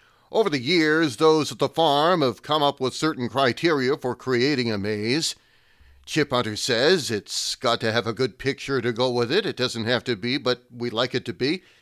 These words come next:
Canadian. And, uh, we like it to be local if we can. The Florenceville farmers say they're proud to have made their cornfield a must-stop in northwestern New Brunswick for decades.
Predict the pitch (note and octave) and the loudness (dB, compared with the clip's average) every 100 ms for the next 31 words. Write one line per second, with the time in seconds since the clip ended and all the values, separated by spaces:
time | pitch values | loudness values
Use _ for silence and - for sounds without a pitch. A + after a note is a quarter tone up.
0 | - - B2+ C#3 C3+ A2 A#2 F#3+ _ _ | -12 -4 0 0 0 -4 -6 -10 _ _
1 | _ D3+ C3+ - C3+ C3+ D3+ E3 E3+ F3+ | _ -20 -12 -2 0 2 2 2 2 2
2 | F#3 G3 G3+ A#3 C#4 G#3 C#3+ A#2+ B2 - | 2 0 0 2 2 0 -2 0 -4 -4
3 | A2+ F2 D#2+ D#2 _ _ _ _ _ _ | -6 -8 -14 -20 _ _ _ _ _ _
4 | - A#2+ - F#3+ F3 D3+ - D#3+ C3 - | -6 -4 0 2 2 0 2 2 2 2
5 | G#3+ F#3+ A3 B3 - E3+ E3+ E3 - A#3 | 2 4 0 -2 -2 0 0 -2 -2 0
6 | G3+ C#3+ B2 A#2+ A2 B2+ G#2+ A2+ - C3 | 2 2 0 0 0 0 0 -2 -2 -2
7 | B2+ A2 D#3 D3+ G#2+ A2 B2 - - B2+ | -2 -2 -6 -4 -4 0 0 -2 0 2
8 | C#3 G3+ A#2+ A#2 C3 C3 C3+ C3+ - C#3 | 2 0 -2 0 0 0 0 -2 -2 -4
9 | B2+ A#2 C#3+ C3+ C#3 A2+ C3 B2 C#3 C#3+ | -2 -2 -2 -2 -4 -4 -4 -2 0 2
10 | C#3+ G3+ | 0 0